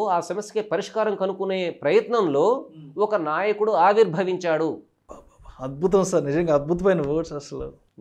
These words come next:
Speaker 1: So నాయకత్వం అనేది పుస్తకాల్లో చదివితే వస్తుందా? వస్తుంది, అలా కూడా వస్తుంది. మేనేజ్‌మెంట్, లీడర్‌షిప్‌ని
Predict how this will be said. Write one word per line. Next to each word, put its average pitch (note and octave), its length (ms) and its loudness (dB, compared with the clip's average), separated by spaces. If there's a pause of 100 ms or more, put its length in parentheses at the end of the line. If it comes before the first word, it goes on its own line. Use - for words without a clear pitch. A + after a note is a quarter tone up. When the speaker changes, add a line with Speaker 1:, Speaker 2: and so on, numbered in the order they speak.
(1160)
Speaker 1:
So A#3 180 -2
నాయకత్వం G#3 580 -2
అనేది F#3+ 300 -4 (220)
పుస్తకాల్లో G3+ 360 -2
చదివితే G3+ 380 -2
వస్తుందా? F3+ 360 -4 (120)
వస్తుంది, G#3 360 -2 (200)
అలా C3 160 0
కూడా A#3+ 200 4
వస్తుంది. D3 360 -4 (180)
మేనేజ్‌మెంట్, F3+ 580 -4
లీడర్‌షిప్‌ని D#3 580 -8